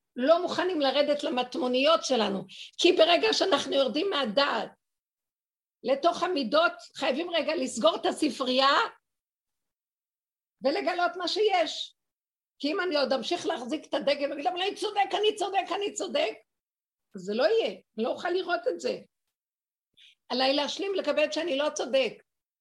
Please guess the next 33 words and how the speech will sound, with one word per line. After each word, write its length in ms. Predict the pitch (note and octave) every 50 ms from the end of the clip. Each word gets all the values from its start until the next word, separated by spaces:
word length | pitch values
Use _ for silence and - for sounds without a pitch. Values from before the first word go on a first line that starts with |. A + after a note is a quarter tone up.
| _ _ _ _ _ _ A3
ולעבור 320 | A#3+ B3+ C4 A3+ C#4+ D4
את 100 | D4 -
הכאב 300 | D4+ D4+ - D#4 D#4 -
שאני 280 | - D4 D#4 C#4 B3+ C4
לא 120 | C#4+ D4
צודק, 280 | C#4+ - - - B3 A#3 G3+
ואם 140 | C4 C#4 C#4
זה 100 | D4 D4
שאני 260 | - D4 D#4+ C4+ B3+
לא 120 | C4 D4+ C#4+
צודק, 380 | - - E4 B3 C4 D#4 D4 D4 -
יותר 240 | C4 B3+ B3+ - F#4 F#4 -
כדאי 260 | D#4 - - C#4+ C#4+
לי 140 | C4 B3+ B3
לא 120 | C4+ D#4+
להיות 220 | E4 F#4+ E4+ D4+ -
צודק 320 | C#4 D#4+ D#4 D#4+ E4 - -
כדי 160 | C4+ E4+ E4
למצוא 340 | C#4+ C4 A#3+ A3 - - C#4+
את 120 | C#4+ -
האמת, 380 | C#4+ C#4 C4+ C4+ C#4 C#4 B3 B3+ - - _ _ _ _ -
ושווה 360 | B3 B3 C#4+ C#4 A#3 D#4 F4+
לי 160 | G#4 F4+ F4
להיות, 200 | D4+ C#4+ C4 A#3 - A#3+ B3 - _ -
לעבור 220 | A#3 G3+ A3+ B3+
את 100 | G#3+ -
הכאב 400 | A#3 A3 - - D4 A3 G#3 G3+
הזה, 220 | G3+ - G3 F#3+ F3+ - - _ _ _
כי 100 | - D#4
זה 60 | G#4 A4 G4
מביא 140 | E4+ E4+
אותי 200 | G#4 - - A4
לתכלית, 640 | G#4+ E4+ - - D#4+ - E4+ G#4 G#4 G#4 G4 - -